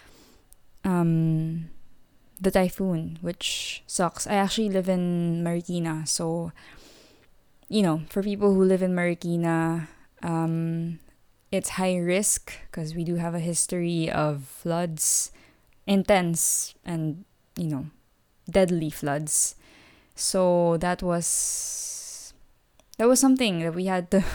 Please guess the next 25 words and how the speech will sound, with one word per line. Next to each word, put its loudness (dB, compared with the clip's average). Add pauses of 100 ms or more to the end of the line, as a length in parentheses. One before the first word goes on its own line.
(260)
<laughs> -16
we 0
had 4
to 4
be 0
on 0
our -2
toes 0
over -2
the 0
weekend -4
'cause -4
we -4
were -2
watching -2
the 0
river 2
go -4
up -2
and -4
down -2
and -4
up -6
and -8
down. -2